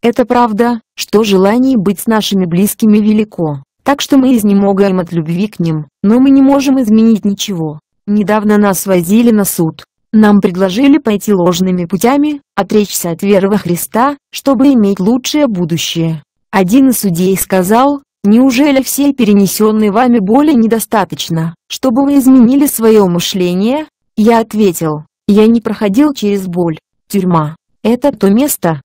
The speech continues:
где я узнал много хорошего, что сделало меня более утвержденным в вере. Вы не можете понять этого, потому что вы не верите в него. Меня назначили садовником в тюрьме,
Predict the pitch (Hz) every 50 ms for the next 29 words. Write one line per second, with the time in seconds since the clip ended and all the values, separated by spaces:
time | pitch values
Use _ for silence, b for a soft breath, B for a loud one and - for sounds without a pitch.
0 | _ - 185 180 185 165 190 190 196 208 202 202 196 - 202 190 202 196 185 185
1 | 180 180 180 180 165 180 170 - 185 175 180 202 208 - - 160 160 165 151 156
2 | _ _ - - - - 240 247 226 214 233 269 277 269 262 254 247 240 247 240
3 | 240 262 269 214 190 202 208 220 240 247 233 214 - 247 254 233 214 214 233 240
4 | 233 220 208 208 202 170 165 175 165 156 156 151 151 - _ _ _ _ _ -
5 | 202 208 247 254 254 254 254 262 262 226 226 - 320 302 - 202 185 185 190 190
6 | 214 202 - 185 175 - 170 160 165 160 160 _ _ _ - 214 - 233 226 233
7 | 247 226 - - 196 175 175 175 170 165 156 185 196 202 220 208 - 202 165 165
8 | 175 170 165 156 160 160 156 156 _ _ _ _ - 208 202 202 202 190 214 226
9 | 220 208 208 226 226 220 - - 269 285 269 - 233 220 196 202 202 202 190 190
10 | 185 175 - - 226 214 208 - - 311 302 277 233 202 185 170 160 156